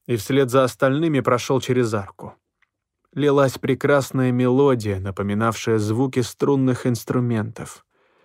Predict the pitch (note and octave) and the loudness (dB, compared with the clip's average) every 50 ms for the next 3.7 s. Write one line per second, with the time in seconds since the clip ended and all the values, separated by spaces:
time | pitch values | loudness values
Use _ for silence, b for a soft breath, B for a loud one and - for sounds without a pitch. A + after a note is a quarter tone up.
0 | _ _ _ _ _ _ _ _ - G#2+ G2+ A2+ A#2 A#2 A2+ A2+ A2 - - A2+ | _ _ _ _ _ _ _ _ -10 -6 -2 0 0 0 0 -2 -4 -4 -4 -2
1 | B2 A2+ A#2 A2+ A2 G#2 A2+ A2 G2+ - - - A#2+ A#2 A2+ G2+ G#2+ G2+ - - | -2 -2 0 -2 -2 0 0 -2 -2 -6 -6 -2 -2 -2 0 0 -2 -4 -6 -8
2 | - - - - - _ _ _ _ _ _ _ _ _ _ _ _ _ - A2 | -14 -14 -18 -20 -20 _ _ _ _ _ _ _ _ _ _ _ _ _ -6 -6
3 | G#2 G2 F#2+ G#2+ A#2 B2 B2 G#2 - - - - A2+ | -4 -4 -2 0 0 0 0 -2 -6 -12 -14 -16 -16